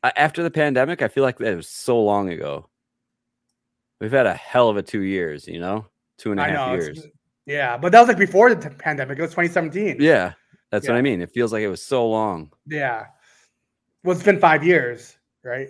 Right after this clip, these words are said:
Speaker 2: Yeah, five years. That's crazy. It's wild. Um,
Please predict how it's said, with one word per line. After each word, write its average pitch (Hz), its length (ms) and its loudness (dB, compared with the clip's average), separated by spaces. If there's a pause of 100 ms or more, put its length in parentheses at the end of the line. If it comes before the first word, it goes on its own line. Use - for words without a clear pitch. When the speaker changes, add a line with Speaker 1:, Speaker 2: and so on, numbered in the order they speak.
Speaker 2:
Yeah, 127 120 -8
five 135 240 -4
years. 120 460 -8
That's 131 140 -16
crazy. 117 420 -6 (680)
It's - 80 -20
wild. 107 360 -14 (760)
Um, 117 580 0